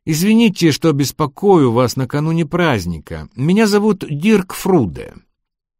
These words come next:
Микаэль машинально записал имя собеседника и время звонка. «Я адвокат и представляю клиента, который очень хотел бы с вами встретиться».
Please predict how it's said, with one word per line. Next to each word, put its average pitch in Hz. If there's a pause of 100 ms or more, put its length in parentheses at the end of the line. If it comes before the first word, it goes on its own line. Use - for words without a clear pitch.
Микаэль 143
машинально 117
записал 98
имя 95
собеседника 170
и 113
время 98
звонка. 82 (680)
«Я 190
адвокат 220 (120)
и 92
представляю 165
клиента, 240
который 190
очень 208
хотел 190
бы 170
с -
вами 160
встретиться». -